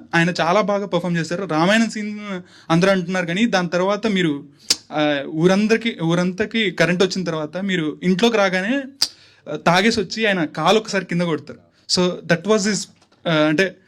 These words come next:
అది చాలామంది గమనించారో లేదో నాకు తెలియదు కానీ that was my proud moment. అంటే అలా మనం కూడా ఏ,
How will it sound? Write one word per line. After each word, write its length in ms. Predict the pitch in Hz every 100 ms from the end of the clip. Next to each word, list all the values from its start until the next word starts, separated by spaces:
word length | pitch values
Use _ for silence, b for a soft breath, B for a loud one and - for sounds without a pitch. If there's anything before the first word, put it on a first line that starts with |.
| b b
అది 460 | 156 175 180 165 160 147 175
చాలామంది 380 | 170 202 208 175
గమనించారో 380 | 175 190 208 190
లేదో 200 | 175 170
నాకు 140 | 160
తెలియదు 280 | - 170 160
కానీ 260 | 156 247
that 240 | 262 170 170 226
was 140 | 214
my 80 | 220
proud 360 | 220 165 160 160
moment. 240 | 135 -
అంటే 240 | 160 202 - B B B B
అలా 360 | 165 185 208 208 - _ 170
మనం 240 | 170 196
కూడా 200 | 214
ఏ, 100 | 233